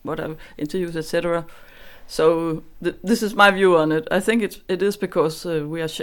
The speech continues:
ashamed of having lost control. And, uh, th-, that is for good or bad reasons, but that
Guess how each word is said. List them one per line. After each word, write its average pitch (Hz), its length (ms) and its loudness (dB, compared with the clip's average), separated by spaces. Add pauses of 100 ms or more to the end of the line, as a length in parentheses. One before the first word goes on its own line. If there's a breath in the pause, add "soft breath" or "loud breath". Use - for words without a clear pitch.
ashamed 226 480 0
of - 180 -2
having 175 300 -2
lost 160 260 -6
control. 139 380 -8 (840 soft breath)
And, 196 200 2
uh, 185 60 0
th-, 208 260 -2 (200)
that 220 260 4
is - 460 0 (440)
for - 340 -4
good 294 220 0
or 277 80 2
bad 254 240 0
reasons, 233 420 0
but 196 300 -4
that 220 240 2